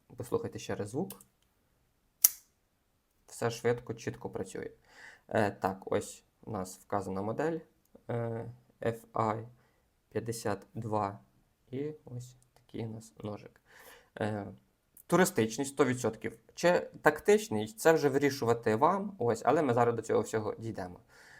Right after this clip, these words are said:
Е, значить так, що мені подобається в цьому ножі? Е, дуже добре сидить в руці.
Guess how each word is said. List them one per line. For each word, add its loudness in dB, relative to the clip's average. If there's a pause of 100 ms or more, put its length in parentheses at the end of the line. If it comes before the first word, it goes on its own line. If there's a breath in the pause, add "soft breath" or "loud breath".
(140 loud breath)
Е, -2
значить 0
так, -14 (360 soft breath)
що -4
мені 0
подобається 2
в -20
цьому 2
ножі? -4 (120)
Е, -2 (800)
дуже 4
добре 6
сидить 0
в 4
руці. -2